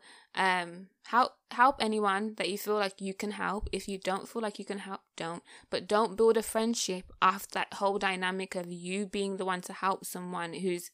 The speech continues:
struggling. And then now they're like, "Oh my God, yeah, I can come to you about anything," because your time, your energy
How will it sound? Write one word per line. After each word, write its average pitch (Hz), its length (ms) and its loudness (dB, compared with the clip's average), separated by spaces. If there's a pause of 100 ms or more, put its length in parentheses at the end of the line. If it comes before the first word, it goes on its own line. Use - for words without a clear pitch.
struggling. 175 640 -4 (320)
And 185 160 0
then 180 240 -2
now 185 420 2 (340)
they're 202 140 2
like, 190 140 2
"Oh 233 120 2
my 240 140 2
God, 226 220 2
yeah, 226 160 0
I - 20 -4
can 220 140 -4
come 226 240 0
to 226 120 -4
you 220 60 2
about 208 240 0
anything," 208 540 -4 (100)
because 185 560 -6 (800)
your 185 200 0
time, 190 760 -6 (300)
your 185 200 -4 (140)
energy 190 840 -2